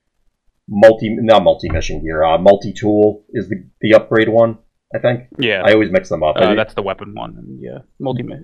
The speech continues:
Speaker 2: multi-mission gear is the armor, multi-tool's the
Speaker 1: Okay, yeah.
Speaker 2: Yeah, I mean,
Speaker 1: You could,
Speaker 2: do
Speaker 1: but
Speaker 2: you
Speaker 1: you're getting a, a pseudo, like, it's a lot of hoops to get leap into battle with an orange icon,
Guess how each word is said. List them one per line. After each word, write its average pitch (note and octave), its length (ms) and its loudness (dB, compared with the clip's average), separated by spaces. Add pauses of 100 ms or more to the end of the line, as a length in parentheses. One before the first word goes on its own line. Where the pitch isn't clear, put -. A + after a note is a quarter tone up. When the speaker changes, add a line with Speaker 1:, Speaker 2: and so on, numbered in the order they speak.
(100)
Speaker 2:
multi-mission B2+ 420 -4
gear G2+ 120 -12
is G2+ 80 -18
the G#2 80 -16
armor, A2 340 -14 (120)
multi-tool's - 560 -18
the D3+ 120 -20 (420)
Speaker 1:
Okay, C#3+ 300 2
yeah. D#3 120 0
Speaker 2:
Yeah, C3+ 220 2 (200)
I C#3 60 -10
mean, C3+ 280 -10 (120)
Speaker 1:
You B2+ 280 -4
could, D3+ 380 4
Speaker 2:
do - 80 2
Speaker 1:
but - 60 4
Speaker 2:
you - 180 -6 (160)
Speaker 1:
you're B2+ 160 2
getting C#3+ 200 6
a, A#2 160 2 (240)
a F#2 160 2
pseudo, C#3 680 0 (320)
like, B2 180 2
it's C3 100 2
a C#3 80 10
lot C3 280 8
of B2+ 100 4 (100)
hoops B2+ 440 -2
to - 80 -10
get F#2+ 500 0 (340)
leap A2+ 360 -4
into G#2 180 0
battle F#2+ 720 2
with G2+ 220 -2
an F#2 100 0
orange - 420 0
icon, - 560 -8